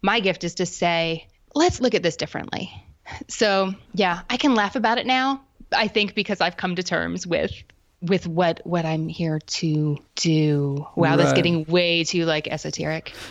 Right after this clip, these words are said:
Speaker 2: No, but I think it's really important. I'm glad. Let me just, I gotta take a break here just to mention our, our, our sponsor. And it's a good moment to do it since you've been talking about, uh, your, your coach. But I wanna circle back and talk about this 'cause I, actually, you just articulated so many of the gifts of a,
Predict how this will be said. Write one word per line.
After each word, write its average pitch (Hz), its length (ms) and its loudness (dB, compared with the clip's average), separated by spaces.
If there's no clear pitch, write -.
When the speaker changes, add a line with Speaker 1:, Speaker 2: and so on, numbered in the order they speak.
Speaker 2:
No, 294 160 6
but 262 100 4
I 240 60 4
think 277 180 0
it's - 160 0
really 240 140 2
important. 214 400 2
I'm 185 80 0
glad. 208 360 2
Let 196 140 0
me 220 80 2
just, 175 180 -4
I 175 80 0
gotta 190 160 2
take 190 160 0
a 160 60 0
break 190 380 0
here 175 180 0
just 170 260 -4
to 151 280 0
mention 165 420 -2
our, 147 340 0
our, 143 440 0
our 139 260 -2
sponsor. 180 520 0
And 147 80 0
it's 151 140 -2
a - 20 -6
good 208 180 0
moment 180 220 0
to 147 60 -8
do 170 160 2
it 165 40 2
since 151 180 -6
you've 139 100 -8
been 143 80 -4
talking 151 240 -2
about, 139 140 -2
uh, 127 60 -10
your, 147 320 -4
your 143 160 -2
coach. 156 340 0
But 147 60 0
I - 40 2
wanna 214 200 2
circle 240 300 0
back 196 220 0
and 170 120 -6
talk 175 220 -2
about 151 280 -2
this 151 160 -2
'cause 151 160 -2
I, 156 60 4
actually, 175 280 0
you 175 100 0
just 196 220 0
articulated 160 580 0
so 185 300 -2
many 170 220 0
of 139 100 -2
the 135 60 -4
gifts 160 280 0
of 143 100 -2
a, 131 160 -2